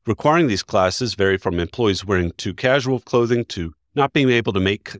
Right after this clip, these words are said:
co-, polite conversation, or in, they end up talking about politics or religion at work, and they're unable to write professional emails. So, yeah, I, I, never in my mind, if, if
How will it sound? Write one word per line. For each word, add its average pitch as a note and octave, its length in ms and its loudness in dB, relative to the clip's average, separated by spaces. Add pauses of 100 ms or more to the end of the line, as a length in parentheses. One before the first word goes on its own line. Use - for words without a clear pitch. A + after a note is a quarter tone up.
co-, A#2 340 2
polite A2 300 -2
conversation, G#2 840 -2 (360)
or E2+ 160 0
in, G#2 220 0
they F#2+ 160 0
end G#2+ 100 2
up A2+ 160 -2
talking A2 360 -2
about F2+ 200 -4
politics G#2+ 500 0
or G2+ 40 -4
religion F#2 420 -2
at E2+ 120 -4
work, B2+ 340 -2 (360)
and G2+ 200 -4
they're G2+ 200 0
unable C3 500 2
to G2+ 400 -4
write F#2+ 400 -2
professional G2 760 -2
emails. F#2+ 720 -2 (480)
So, D#2+ 480 -2 (720)
yeah, G2 220 0
I, A2 320 -4
I, - 60 -4 (1800)
never C#3+ 400 2
in B2+ 100 2
my A2+ 140 2
mind, F#2+ 460 0
if, A#2 240 -4
if - 320 -2